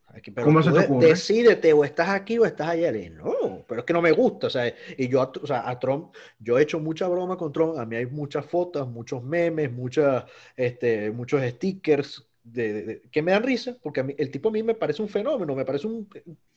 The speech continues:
Speaker 1: personaje. Este,
Speaker 2: Es
Speaker 1: y
Speaker 2: un
Speaker 1: no,
Speaker 2: personaje.
Speaker 1: pero yo, yo no le voy a montar una vela, la, se, se la monto si en verdad hubiese sacado al régimen de ahí, estaría, y nuestro país estuviese en libertad, porque diría, "A este hombre le debemos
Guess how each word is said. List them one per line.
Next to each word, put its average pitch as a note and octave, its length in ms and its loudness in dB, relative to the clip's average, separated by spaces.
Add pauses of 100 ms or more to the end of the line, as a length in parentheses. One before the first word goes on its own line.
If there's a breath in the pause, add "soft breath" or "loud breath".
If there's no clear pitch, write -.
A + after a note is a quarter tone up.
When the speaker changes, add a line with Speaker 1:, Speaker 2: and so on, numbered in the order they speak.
(160)
Speaker 1:
personaje. F3+ 640 2 (480 loud breath)
Este, C#3+ 360 0
Speaker 2:
Es B2+ 40 4
Speaker 1:
y C3+ 80 2
Speaker 2:
un D3+ 60 4
Speaker 1:
no, F3+ 80 2
Speaker 2:
personaje. G#2 500 -4
Speaker 1:
pero D#3 420 6
yo, C#3 280 2
yo D3 180 2
no B3+ 80 4
le B3 60 8
voy F#3+ 160 6
a F#3 60 4
montar D#3+ 360 0
una D#3+ 200 0
vela, C#3 360 2
la, C3+ 120 0 (140)
se, C#3+ 180 -6
se C3+ 280 0
la C#3+ 120 4
monto E3 340 0
si B3 100 -2
en A3 100 0
verdad E3+ 380 4 (280 loud breath)
hubiese E3+ 360 4
sacado F3+ 500 2
al D#3 100 4
régimen E3+ 440 2
de E3 100 4
ahí, E3+ 200 4
estaría, F3 380 2
y F3+ 160 -6
nuestro D#3+ 320 -2
país D3+ 200 2
estuviese D#3+ 340 -2
en D3+ 60 -6
libertad, C#3 440 -2
porque B2+ 220 -8
diría, D3 180 2
"A C#3 40 2
este E3+ 180 -2
hombre F3+ 300 2
le A3 80 4
debemos D#3+ 520 4